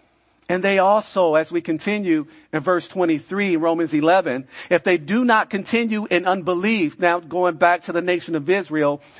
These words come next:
they will be grafted in, for God is able to graft them in again.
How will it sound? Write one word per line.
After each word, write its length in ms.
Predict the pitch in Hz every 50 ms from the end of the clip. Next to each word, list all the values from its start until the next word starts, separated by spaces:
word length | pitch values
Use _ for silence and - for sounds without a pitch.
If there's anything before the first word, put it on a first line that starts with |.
| - -
they 220 | 143 160 208 247
will 160 | 247 233 214
be 160 | 175 208 208 190
grafted 500 | 151 196 220 214 208 214 - - 208 220
in, 300 | 247 269 247 220 202 190
for 280 | - 202 202 196 175 - - - _ 151
God 300 | 190 202 220 226 226 226
is 160 | 208 170 220
able 260 | 220 220 214 220 214
to 80 | 202 185
graft 380 | 160 208 202 208 214 214 _
them 200 | - 214 214 208 -
in 200 | 214 233 254 247
again. 540 | 226 196 143 175 151 131 120 104 98 104